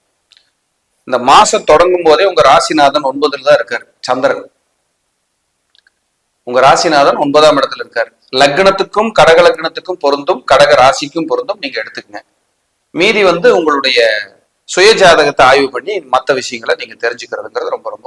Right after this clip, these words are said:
முக்கியம். இதுல ஒரு பெரிய கிஃப்ட் என்ன அப்படின்னா, உங்க பதினோராம் இடமான ரிஷபராசி, ரிஷபம் தான் உங்க லக்னத்துக்கு ராசிக்கும் பதினோராம் இடம். அங்க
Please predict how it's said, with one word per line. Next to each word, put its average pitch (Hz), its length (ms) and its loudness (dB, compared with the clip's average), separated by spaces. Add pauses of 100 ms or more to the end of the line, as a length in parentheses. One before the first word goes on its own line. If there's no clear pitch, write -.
(120)
முக்கியம். 131 340 -14 (1700)
இதுல 196 220 2 (1300)
ஒரு 131 240 -4
பெரிய 202 260 0 (160)
கிஃப்ட் 160 340 0
என்ன 165 200 0
அப்படின்னா, 131 340 -2 (640)
உங்க 175 180 0 (160)
பதினோராம் 220 600 6
இடமான 156 340 2 (360)
ரிஷபராசி, 175 540 2 (220)
ரிஷபம் 185 320 0
தான் 208 120 4
உங்க 160 180 2
லக்னத்துக்கு 160 500 -2
ராசிக்கும் 135 380 -2
பதினோராம் 127 420 -4
இடம். 107 200 -12
அங்க 143 120 -2